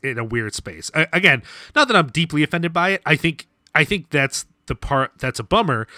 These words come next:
is that I, I think Guy Ritchie likes to be edgy. And there's ways that he's edgy I appreciate. If, if you watch it, pay attention to a Guy Ritchie movie,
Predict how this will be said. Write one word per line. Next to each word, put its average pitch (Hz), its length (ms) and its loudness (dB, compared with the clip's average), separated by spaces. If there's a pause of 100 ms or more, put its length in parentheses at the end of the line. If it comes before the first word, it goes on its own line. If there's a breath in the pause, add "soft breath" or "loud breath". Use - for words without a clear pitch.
(240 loud breath)
is 139 120 0
that 147 120 6
I, 143 120 6 (100)
I 147 100 0
think 165 180 -4
Guy 139 140 6
Ritchie 131 460 0
likes 123 260 -6
to 143 60 -10
be 156 120 -4
edgy. 147 380 0 (280 loud breath)
And 214 120 0
there's 233 220 2
ways 202 260 2
that 214 100 2
he's 170 120 2
edgy 180 240 2
I 139 40 0
appreciate. 135 520 -2
If, 156 160 -2 (140)
if 151 160 -6
you 196 120 0
watch 180 240 4
it, 151 120 -2
pay 170 140 -2
attention 147 220 -2
to 147 80 2
a 131 40 2
Guy 131 120 2
Ritchie 127 260 -2
movie, 95 380 -10